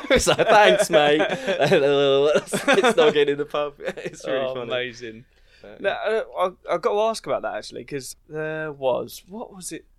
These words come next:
Speaker 2: I can't remember what it was called. There was a series on Netflix of, like, uh, there were, like, it was American people were meeting up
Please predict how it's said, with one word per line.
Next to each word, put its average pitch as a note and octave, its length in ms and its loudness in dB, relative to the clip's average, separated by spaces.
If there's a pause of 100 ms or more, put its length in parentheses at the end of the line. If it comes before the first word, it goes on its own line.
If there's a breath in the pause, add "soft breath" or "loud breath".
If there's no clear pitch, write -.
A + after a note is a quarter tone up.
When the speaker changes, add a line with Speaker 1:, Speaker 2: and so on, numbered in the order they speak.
Speaker 2:
I D#3 40 -20
can't F3+ 180 -8
remember E3 180 -10
what C#3 80 -4
it B2 40 -10
was D3+ 100 -14
called. F3+ 260 -8
There D3 80 -18
was D3 120 -14
a D#3+ 120 -10
series F3+ 440 -6
on C3 160 -6
Netflix - 720 -12 (120)
of, B2+ 300 -6
like, B2+ 220 -2 (220)
uh, B2+ 280 -6
there B2 140 -6
were, A#2+ 220 -8
like, A#2 200 -8
it - 60 -14
was A#2+ 100 -18
American A#2+ 600 -8
people A2+ 420 -14
were A2+ 180 -10
meeting B2 400 -10
up A#2 280 -8